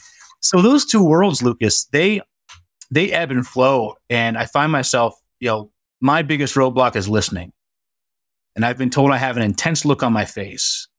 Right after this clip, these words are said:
right? So whether I'm listening or waiting, I get this intense look on my face. And I, I got that at work the one time. Someone thought I was upset. I was like, "No, I'm just listening intently." I, I furrow my brow and I, I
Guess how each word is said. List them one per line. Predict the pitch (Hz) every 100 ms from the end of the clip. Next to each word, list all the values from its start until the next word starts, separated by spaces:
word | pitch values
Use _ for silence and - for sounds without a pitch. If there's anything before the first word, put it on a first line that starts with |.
| _ _ _ -
right? | 117 117 -
So | 127 117
whether | 120 139 143
I'm | 127 131
listening | 170 - 220 214 202
or | - 139 135 123 - _ _
waiting, | 143 151
I | 120
get | 127 175
this | 160
intense | 123 120 208 208
look | 214
on | 185
my | 147
face. | - 131 117 131
And |
I, | 131 - -
I | 131
got | 143 196
that | 220 147
at |
work | 147 208 165
the |
one | 120 110
time. | - 101 101 - _ _ _ _ _ -
Someone | 165 160
thought | 165
I | 156
was | 139
upset. | 131 - 196 135
I |
was | 123
like, | 165
"No, | 202
I'm | 185
just | 147
listening | 180 - 120
intently." | 107 101 208 113 107
I, | 101 110
I |
furrow | - 135 131
my | 120
brow | 107 113 123
and | 131 98
I, | -
I | 120